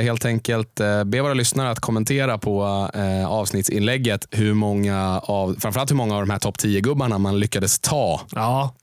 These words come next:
Speaker 2: Jag är fan, eh, imponerad om ni sätter allihopa framförallt, alltså.
Speaker 1: Ja,
Speaker 2: Jävlar.
Speaker 1: försök slå Ponta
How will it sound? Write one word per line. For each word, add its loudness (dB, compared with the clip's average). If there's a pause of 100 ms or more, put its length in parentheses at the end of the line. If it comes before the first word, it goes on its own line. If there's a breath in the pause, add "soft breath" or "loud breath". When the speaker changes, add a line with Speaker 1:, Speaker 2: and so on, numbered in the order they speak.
(280)
Speaker 2:
Jag -2
är 0
fan, 0
eh, 0
imponerad 0
om 0
ni 2
sätter -2
allihopa -4
framförallt, -6
alltså. -4
Speaker 1:
Ja, 0
Speaker 2:
Jävlar. 0
Speaker 1:
försök 0
slå 0
Ponta 0